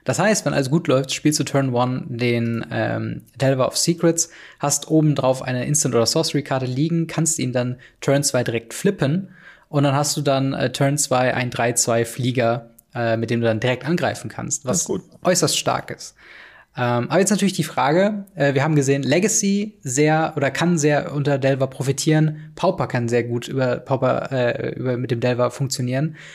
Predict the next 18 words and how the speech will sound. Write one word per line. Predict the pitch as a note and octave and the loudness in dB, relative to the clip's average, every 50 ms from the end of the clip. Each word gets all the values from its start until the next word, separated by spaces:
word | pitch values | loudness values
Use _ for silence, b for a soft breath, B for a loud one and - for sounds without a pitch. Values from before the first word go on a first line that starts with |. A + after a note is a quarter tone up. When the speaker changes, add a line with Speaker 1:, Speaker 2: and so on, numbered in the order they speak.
| B B B B B _ _ _ - | B B B B B _ _ _ -2
Speaker 1:
Glaubst | C#3 C3+ C#3 D3+ G#3 A3+ - - - - - | 0 2 4 4 4 2 2 0 0 0 2
du, | F#3+ G3 G3+ G#3 G#3 G#3+ G3 G3 - | 4 4 4 4 2 0 -2 -2 0
dass | E3+ D#3 - | 0 2 2
der | E3+ D3 | 2 4
Delver | C#3 D3 D#3 D#3+ D#3 | 4 4 2 2 2
of | D3+ - | 0 0
Secrets, | - - D#3+ D3+ D#3 - D3+ D3 D3 - - - - - | 0 0 0 0 0 2 0 2 0 -2 -6 -8 -8 -6
äh, | C#3 C3 C3 C3 - - | -2 -2 0 -2 -2 -2
auch | - C#3+ C3+ D3 | -2 -2 0 0
im | C#3 C3 C3 | -2 -2 -2
Standard | - - - - E3+ D#3 F#3 F#3+ F#3 F3 E3+ E3+ - | -2 -2 -2 0 2 2 4 4 4 4 2 2 0
oder | - C3+ C3+ C3 | 0 0 0 2
jetzt | C3 C3 C3 - | 2 0 -2 -4
in, | C3 C3 B2 B2 B2 | -4 -4 -6 -6 -6
äh, | - - B2 A#2 | -6 -6 -6 -6
zum | - C3 | -6 -6
Beispiel | B2 - - A#2+ | -6 -6 -6 -6
Pioneer | - - - C#3 D3 F3 F3+ F3 F3 F3 F3 E3+ E3+ | -6 -4 -2 2 4 4 4 4 4 4 2 2 0